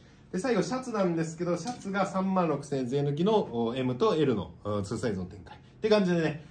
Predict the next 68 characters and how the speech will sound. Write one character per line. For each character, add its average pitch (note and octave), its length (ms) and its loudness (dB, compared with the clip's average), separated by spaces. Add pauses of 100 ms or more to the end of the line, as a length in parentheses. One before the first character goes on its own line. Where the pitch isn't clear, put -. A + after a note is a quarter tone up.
(180)
え B2+ 300 2
ー、 A2 40 -6
着 - 60 -12
て D3+ 100 0
い C3+ 60 0
き - 80 -4
た C#3 80 2
い A2+ 60 0
と G2+ 60 -4
思 A#2+ 120 0
い B2+ 40 2
ま A2+ 200 -2
す。 - 400 -14 (340)
は A#3 120 0
い、 A3 80 -2
と A3+ 80 -2
い - 20 -2
う - 20 -8
こ A#3+ 100 0
と A3+ 120 4
で、 G#3 200 2
と G3+ 120 -2
り C4+ 100 0
あ C4 60 2
え G#3 60 -2
ず F3+ 60 -6
ね、 D#3 420 -4
あ C#3+ 160 -6
の E3 520 -4
ー、 - 20 -8
刺 F3 320 -8
繍 - 20 -4
の B3+ 100 0
ロ A#3 200 2
ン A3 60 -10
テ A3 140 -10
ィ A3 120 -4
ー - 20 -4
の G#3+ 180 2
ニ D#3+ 140 -2
ュ C4+ 80 -2
ー - 20 -2
ウ - 40 -2
ェ C#4 120 0
ー A#3+ 40 -4
ブ G#3+ 100 0
の F3 100 -2
方 E3+ 240 -2
の E3+ 340 0
マ E3 120 0
ス - 80 -10
タ C#4 80 0
ー G#3+ 80 2
ド A#2 100 -4
着 - 100 -8
て C#3 80 -4
み D3+ 120 -4
た C3+ 100 -2
ん C3+ 100 -4
で C3 100 -4
す - 120 -14
け C#3+ 80 -4
ど、 F#3 200 4
こ D#3+ 140 -2
ん F3 120 2
な D#3+ 100 0
感 C#3+ 300 -2
じ A#2 260 -10